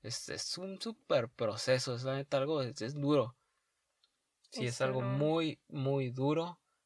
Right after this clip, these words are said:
Speaker 1: pero vale la pena, digo, es, es, es tu vida la que está de por medio. Es tu vida y, y, y el decir, "¿Sabes qué? No haré nada por mí", pues es el,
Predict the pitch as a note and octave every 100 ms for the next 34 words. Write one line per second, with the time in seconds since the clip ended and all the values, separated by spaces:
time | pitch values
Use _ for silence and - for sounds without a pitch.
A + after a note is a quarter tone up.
0 | _ _ _ _ B2 A#2 G#2+ A2 D3 C3
1 | - D#3+ A3 A3 F#3+ C#3 B2+ B2 - A#2
2 | - - D3+ D3 G3 G3 F3+ - - A#2+
3 | C3 C#3 B2+ B2+ A#2 A2 A#2 - _ _
4 | _ _ _ _ _ _ _ - - -
5 | C3+ C#3+ F3 E3 B2 - B2+ A#2 A2 -
6 | C3+ A#2+ A2+ A2+ A#2+ A#2+ - B2+ - A#2+
7 | - E3+ E3 D3+ D3 D3+ D#3+ E3 F#3+ B2+
8 | C#3 G#3 G#3 - - - D3+